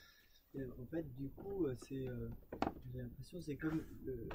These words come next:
système matriarcal, ce, ce serait un peu une culture du lien, c'est-à-dire que, que, que ça se, que ça marche parce que, euh,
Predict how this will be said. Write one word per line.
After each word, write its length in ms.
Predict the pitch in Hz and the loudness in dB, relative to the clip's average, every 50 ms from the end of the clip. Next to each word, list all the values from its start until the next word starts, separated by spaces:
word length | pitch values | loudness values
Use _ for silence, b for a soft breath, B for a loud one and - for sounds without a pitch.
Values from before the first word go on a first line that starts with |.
| - - - - - - - - - - - - - - - - - - - | -4 -4 -6 -6 -6 -6 -6 2 10 12 12 12 12 10 2 -4 -6 -8 -10
système 380 | - - - - - 143 143 | -12 -12 -6 -2 0 2 4
matriarcal, 640 | 139 135 127 - - 143 127 123 - - 175 175 185 185 - | 4 2 2 0 0 0 0 0 0 0 2 2 2 2 2
ce, 80 | - 127 | 2 0
ce 360 | - - - - - - - | 0 -2 -6 -10 -16 -16 -16
serait 200 | - - - 147 | -10 -6 -2 0
un 80 | 135 131 | 0 2
peu 120 | - 165 | 4 4
une 140 | 156 147 131 | 4 4 4
culture 400 | - 165 156 135 - 170 170 151 | 2 0 0 2 4 6 6 6
du 140 | 135 135 131 | 6 6 6
lien, 300 | 135 147 170 180 185 190 190 | 6 6 4 4 2 0 -2
c'est-à-dire 480 | - - 135 - 139 131 131 135 139 131 - - | -2 -2 -2 0 0 2 2 2 0 0 -2 -2
que, 80 | - 131 123 - - - - - - - - - - - - - | 0 -2 -2 -2 -4 -4 -4 -4 -4 -6 -8 -8 -8 -6 -2 2
que, 60 | 139 139 131 131 131 131 127 123 123 120 120 - - - - - | 4 4 6 6 6 6 6 6 6 6 4 4 2 -2 -2 -2
que 100 | - 135 | 0 0
ça 180 | - - 143 135 | 0 0 0 -2
se, 180 | - - - 135 131 127 127 123 123 120 117 - - - - - - - - - - - - - - - | -2 0 0 0 2 2 2 2 2 2 2 0 0 -2 -6 -4 0 0 0 2 2 -2 -2 -2 -4 -2
que 120 | - 131 | -2 -2
ça 220 | 123 - - 135 | 0 2 2 2
marche 460 | 135 143 160 170 175 180 - - - - - | 4 4 4 4 4 2 0 -4 -4 0 2
parce 220 | 131 - - - - | 4 4 4 10 12
que, 180 | - - 165 | 12 12 12
euh, 320 | 170 170 170 160 143 127 | 12 12 12 12 10 8